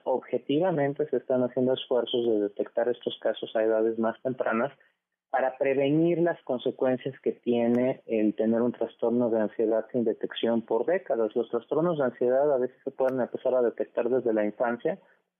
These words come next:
cuatro años de edad, y una persona ya puede tener los datos para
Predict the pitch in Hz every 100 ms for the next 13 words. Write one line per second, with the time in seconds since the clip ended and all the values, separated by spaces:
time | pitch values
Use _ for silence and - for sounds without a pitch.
0 | - 135 135 135 131 123 127 135 135 135
1 | 123 113 113 123 151 131 113 117 113 110
2 | - 120 120 113 - 117 113 110 113 110
3 | 110 113 - - 113 107 101